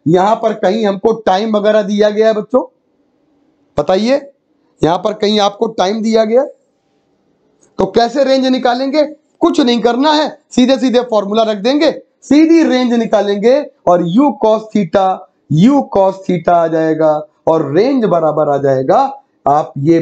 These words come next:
बिल्कुल अच्छे से देख लीजिएगा, एबी का मतलब है रेंज, यही मैं आप लोगों को बताना चाहता हूं रेंज। और रेंज की वैल्यू आपको पता है कितनी रखेंगे? सारे बच्चे रेंज बता दीजिए कितनी आएगी,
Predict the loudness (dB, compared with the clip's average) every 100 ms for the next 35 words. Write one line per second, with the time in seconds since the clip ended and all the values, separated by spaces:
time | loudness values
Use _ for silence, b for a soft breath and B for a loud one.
0 | 0 0 0 0 0 0 0 0 0 2
1 | 2 0 2 2 2 0 -2 -4 -16 _
2 | 0 2 2 2 0 0 -2 -2 -4 -2
3 | 0 2 2 2 2 4 2 -2 -8 -16
4 | _ _ _ 2 2 4 2 0 2 2
5 | 0 -2 0 0 0 0 0 -2 -2 -2
6 | 0 -2 0 0 0 0 0 2 2 0
7 | -4 -12 B B -2 -2 0 -2 -2 -2
8 | 0 2 0 0 0 -2 -6 -8 -2 0
9 | 0 0 -4 -2 2 2 2 0 0 2
10 | 0 -4 _ _ 0 0 0 -2 -4 0
11 | 0 0 0 0 0 -2 -4 -2 -2 -2
12 | -4 -2 0 0 -4 -2 0 2 0 -2
13 | 0 0 -2